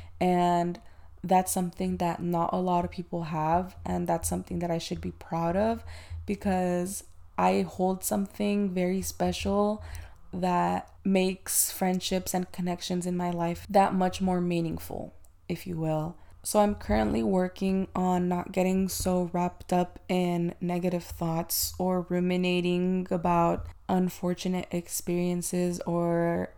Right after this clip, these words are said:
series of unfortunate events, but I am trying to work on recognizing my positive thoughts, my positive emotions, my positive traits, and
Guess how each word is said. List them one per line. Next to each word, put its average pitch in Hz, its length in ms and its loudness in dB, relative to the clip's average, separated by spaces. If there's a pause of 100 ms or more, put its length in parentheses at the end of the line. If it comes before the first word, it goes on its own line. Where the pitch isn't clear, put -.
(140)
series 254 680 6
of 226 80 2
unfortunate 214 640 2
events, 185 640 2 (580)
but 196 460 4 (340)
I 202 300 4
am 208 320 2
trying 190 400 0
to - 200 -4
work 180 540 -2
on 175 600 0 (400)
recognizing 196 1040 0 (520)
my 196 200 2
positive 190 640 -2
thoughts, - 640 -2
my 185 160 -2
positive 185 600 0
emotions, 180 840 0 (360)
my 208 140 4
positive 185 640 -2
traits, - 720 0 (480)
and 190 520 2